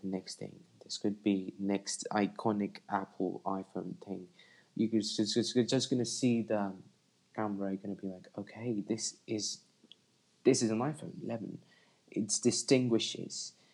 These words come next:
it's different, distinctive from every other iPhone we've had. This is three lenses,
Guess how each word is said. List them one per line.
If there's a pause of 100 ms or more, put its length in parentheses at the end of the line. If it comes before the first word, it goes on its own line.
(160)
it's
different, (120)
distinctive (440)
from (440)
every
other
iPhone
we've
had.
This
is (320)
three (240)
lenses,